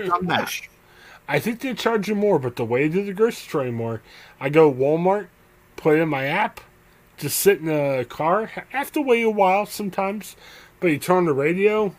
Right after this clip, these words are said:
Speaker 1: take a little snooze, and they bring it out right to
Speaker 2: You
Speaker 1: you.
Speaker 2: actually sit in the parking lot and order it on the app?
Speaker 1: Uh, no, you have to order a couple hours beforehand.
Speaker 2: Yeah.
Speaker 1: But by, by, by the time you get to the, the, um, parking lot, they
Speaker 2: Yeah.
Speaker 1: still make you wait fifteen minutes. But they're slow.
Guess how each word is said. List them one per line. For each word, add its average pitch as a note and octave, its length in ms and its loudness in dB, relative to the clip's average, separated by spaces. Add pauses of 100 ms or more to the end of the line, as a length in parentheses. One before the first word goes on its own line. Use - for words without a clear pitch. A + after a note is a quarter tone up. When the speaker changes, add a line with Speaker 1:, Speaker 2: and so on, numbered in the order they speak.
(160)
Speaker 1:
take F3 180 -2
a D3+ 60 2
little D3 200 0
snooze, F#3+ 640 -6
and C3 100 -8
they B2+ 160 -6
bring C3+ 260 -4
it - 20 -2
out G#3+ 260 -2
right D3+ 220 -4
to F#3 100 -6
Speaker 2:
You A3+ 80 2
Speaker 1:
you. A3+ 60 2
Speaker 2:
actually G#3+ 320 -6
sit F3+ 360 -6
in D#3+ 160 -8
the D3+ 60 -8
parking D3+ 460 -6
lot F#3 320 -4
and F#3 100 -6
order F#3 320 -2
it - 20 -4
on F#3 140 -4
the D#3+ 80 -8
app? F3 260 -4 (560)
Speaker 1:
Uh, G3 120 -4
no, A3+ 260 8
you G#3 140 8
have G#3 140 4
to G#3+ 60 2
order F#3 220 4
a - 20 -2
couple - 280 -2
hours C3 240 -4
beforehand. A2+ 500 -14 (460)
Speaker 2:
Yeah. B3 200 -4
Speaker 1:
But F3 200 4
by, F3+ 260 0
by, F#3 260 4
by F#3 300 -2
the - 80 -8
time A3+ 200 -4
you E3+ 40 -6
get F3+ 200 2
to E3+ 100 -14
the, C#3 220 -8 (260)
the, B2+ 280 -4
um, A2+ 600 -10
parking E3 360 -4
lot, E3 220 -6 (320)
they F3 80 2
Speaker 2:
Yeah. B3 160 0
Speaker 1:
still F3 380 2 (120)
make D#3+ 280 -2
you C3+ 40 -6
wait B2+ 200 -4
fifteen A2+ 400 -14
minutes. F#2 280 -20
But F3+ 100 -6
they're D4 120 -2
slow. G#2 380 -6